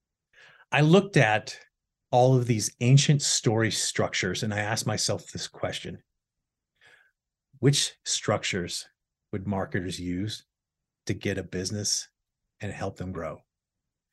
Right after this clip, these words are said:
Like, what structures would they be? Well, it's not horror. It's not detective. There's a few small stories. So you've got the underdog. So think of Rocky. You've got kind of the,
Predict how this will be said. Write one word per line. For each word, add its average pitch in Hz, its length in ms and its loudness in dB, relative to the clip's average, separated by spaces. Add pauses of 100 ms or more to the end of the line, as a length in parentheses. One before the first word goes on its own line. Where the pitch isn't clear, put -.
(240)
Like, 95 140 -4
what 117 140 2
structures 101 420 -4
would 101 120 -8
they 92 120 -6
be? 87 300 -12 (800)
Well, 113 320 4
it's - 180 -2
not 139 180 4
horror. 113 540 -2 (680)
It's - 140 -6
not 123 200 0
detective. - 640 -6 (720)
There's 107 120 -4
a 98 60 -2
few 143 520 8 (180)
small 117 440 0
stories. - 440 -4
So 92 340 -2
you've 95 140 -4
got 101 360 -4
the 113 180 -4
underdog. 90 720 -6
So 92 220 -4
think - 260 -4
of 92 140 -2
Rocky. 90 520 -6 (920)
You've 123 120 2
got 139 200 4
kind 123 240 2
of 113 120 0
the, 107 260 2